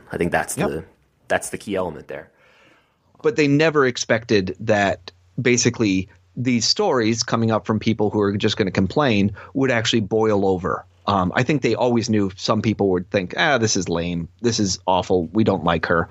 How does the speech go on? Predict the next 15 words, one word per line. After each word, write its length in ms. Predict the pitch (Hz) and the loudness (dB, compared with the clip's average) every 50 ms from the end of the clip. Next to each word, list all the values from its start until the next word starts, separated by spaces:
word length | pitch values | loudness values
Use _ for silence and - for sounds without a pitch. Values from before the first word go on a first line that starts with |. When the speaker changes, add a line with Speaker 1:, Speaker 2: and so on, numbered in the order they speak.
| - | -8
Speaker 1:
'Cause 160 | - 131 120 107 | -10 -10 -8 -2
they 140 | 92 143 | -2 -2
stuck 200 | 135 - - 135 | -2 2 2 2
Speaker 2:
But 100 | - - | 2 4
Speaker 1:
it 20 | - | 2
out 180 | 123 117 - | 2 2 0
for 60 | - 123 | -2 -6
the 80 | 110 107 | -6 -4
J 200 | 95 107 107 104 | -2 0 0 2
B 100 | 107 110 | 2 2
L 140 | 104 98 | 2 0
thing. 280 | - - - 71 69 71 | -2 -6 -10 -12 -10 -10
You 60 | 71 73 | -10 -8
know, 80 | 76 | -6
everybody, 360 | 76 80 82 85 85 85 82 | -6 -4 -4 -4 -4 -4 -4